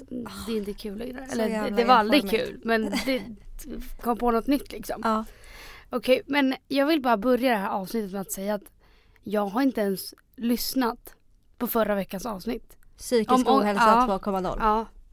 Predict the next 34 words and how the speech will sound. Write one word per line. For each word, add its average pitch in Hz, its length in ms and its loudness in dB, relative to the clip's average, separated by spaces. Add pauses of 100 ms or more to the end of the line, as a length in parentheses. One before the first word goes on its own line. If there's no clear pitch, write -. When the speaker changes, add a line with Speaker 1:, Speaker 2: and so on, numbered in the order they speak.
(640)
Speaker 1:
Och 254 100 -2
jag 302 140 0
vet 370 240 -4
inte 285 180 -4
varför. 330 500 -8 (120)
Jag 254 240 0
kunde 349 220 0
inte 254 160 -2
ens 208 200 -4
korrlyssna. 269 680 -8 (400)
Utan 247 460 4 (520)
du 294 300 6
hör 262 160 2
bara 220 300 4
av 240 280 6
dig 190 140 -4
till 175 160 -14
mig 190 180 -6
och 190 60 -6
bara, 175 240 -8 (720)
"Jag 170 200 -8
tror 185 180 -8
inte 165 140 -14
vi 160 120 -12
kan 160 160 -18
släppa - 340 -14
det 180 60 -10
här." 175 160 -8 (440)
Speaker 2:
<laughs> - 400 -20
Speaker 1:
Jag 262 140 0
bara, 240 120 4
"Nej, 240 200 8
vadå 214 400 2
då? 185 220 -6